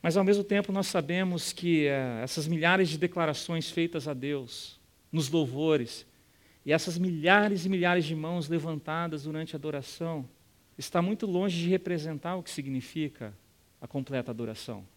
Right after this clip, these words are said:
Não é, essas coisas não são erradas, mas elas estão longe. Porque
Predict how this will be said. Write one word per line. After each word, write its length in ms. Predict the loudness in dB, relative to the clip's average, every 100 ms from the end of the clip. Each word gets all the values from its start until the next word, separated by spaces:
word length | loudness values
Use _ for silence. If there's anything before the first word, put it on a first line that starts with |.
| _ _ _ -10
Não 200 | -6 -4
é, 120 | -4 -8 -10
essas 260 | -10 -8
coisas 340 | -6 -2 -2 -2
não 100 | -6
são 200 | -4 -4
erradas, 420 | -4 -4 -4 -4
mas 180 | -4 -4
elas 220 | -4 -4
estão 260 | -6 -10 -8
longe. 360 | -8 -10 -14 _ _
Porque 520 | 0 4 6 6 0